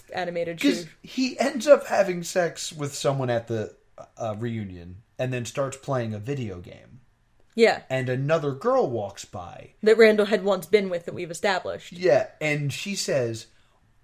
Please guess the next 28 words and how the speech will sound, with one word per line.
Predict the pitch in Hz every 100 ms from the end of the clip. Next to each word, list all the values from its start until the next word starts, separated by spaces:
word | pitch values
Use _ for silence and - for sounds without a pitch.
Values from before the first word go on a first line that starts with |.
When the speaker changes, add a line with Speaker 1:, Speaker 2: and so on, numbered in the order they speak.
| -
Speaker 2:
"I | 196
would | 277 240 165
never | 202 208 180
say | - - 320
this | 123 -
before, | - 107 - 101 92 90
but | 117 - - - -
for | 160
some | - - 302 269
reason | 254 285 170 117
I | 127 135
am | 135
now | 147 156 147
urged | 165 226 180 160 -
to | 156
be | 135 226
with | 131 113
you." | 101 90 - - _ -
And | 156 170
they | 170
go | 139 165 165
off | 156 -
together. | 143 120 92 90 -
Speaker 1:
No, | 311 220
the | 262 240 240 -
one | 254 349
woman | 359 302
goes, | 233 220